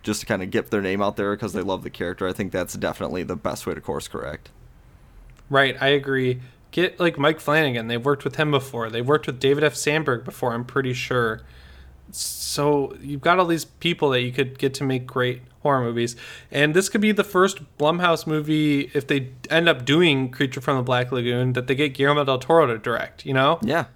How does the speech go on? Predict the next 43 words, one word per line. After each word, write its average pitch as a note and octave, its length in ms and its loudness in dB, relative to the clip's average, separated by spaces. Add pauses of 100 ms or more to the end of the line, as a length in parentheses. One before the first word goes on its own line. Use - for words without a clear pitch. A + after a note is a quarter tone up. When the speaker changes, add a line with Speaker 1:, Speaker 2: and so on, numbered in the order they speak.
(120)
Speaker 2:
'Cause C3+ 180 -2
I B2+ 280 0
know D#3 160 4
he E3 100 2
wanted C#3 380 2
to C3 80 -6
do B2+ 140 -2
that B2+ 160 4
originally, B2 580 0
and B2 160 -2
he B2 160 -4
bounced B2 320 0
off C#3+ 220 2
of - 100 -14
it. - 260 -10
Speaker 1:
Yeah, G#2+ 300 0
and G2+ 100 -4
then G2+ 160 -2
made G2+ 140 0
Speaker 2:
So B2+ 200 4
Speaker 1:
Shape A2+ 260 -2
of F#2+ 80 -4
Water, F#2+ 320 -2
which - 320 -10 (600)
won F#2 300 -2 (260)
Best F#2 300 -6
Picture? A3 480 -6 (1300)
Speaker 2:
It D3+ 60 2
won C#4 220 4
something. - 800 -2 (840)
Speaker 1:
It G2 60 -2
won D3+ 180 0
something. - 500 -8
It - 80 -8
won C#3+ 180 0
some G#2+ 220 -2
Oscar. - 420 -6 (120)
<laughs> - 120 -12
Speaker 2:
It E3 100 2
won B3 180 4
a G3+ 40 6
big D3+ 380 2
Oscar. B2 500 -2